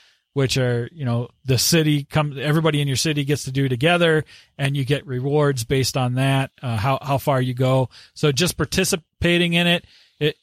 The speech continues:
you get all the rewards that are unlocked up to whatever your level is kind of thing. Anyway, it's,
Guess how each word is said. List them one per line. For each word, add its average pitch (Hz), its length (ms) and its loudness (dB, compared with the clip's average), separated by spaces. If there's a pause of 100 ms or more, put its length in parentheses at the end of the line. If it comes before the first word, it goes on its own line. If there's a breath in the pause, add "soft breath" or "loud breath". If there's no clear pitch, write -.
you 160 160 0
get 156 200 0
all 156 220 2
the 151 100 2
rewards 143 520 0
that 127 100 0
are 127 80 -2
unlocked 127 480 -2
up 143 160 -6
to 131 240 -2
whatever 127 380 0
your 117 160 -2
level 110 260 -2
is 104 160 -2
kind 104 180 -6
of 101 60 -10
thing. - 140 -16
Anyway, 143 360 -2 (320)
it's, 208 220 -2